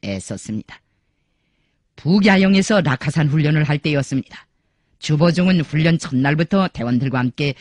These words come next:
라카 훈련에 참가하였습니다. 그러다가 하마터면 목숨을 잃을 뻔했습니다.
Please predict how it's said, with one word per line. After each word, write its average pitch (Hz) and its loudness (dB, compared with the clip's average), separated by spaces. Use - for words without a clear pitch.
라카 104 -6
훈련에 151 0
참가하였습니다. 107 -8
그러다가 113 -6
하마터면 113 -2
목숨을 127 -2
잃을 131 -2
뻔했습니다. 127 -6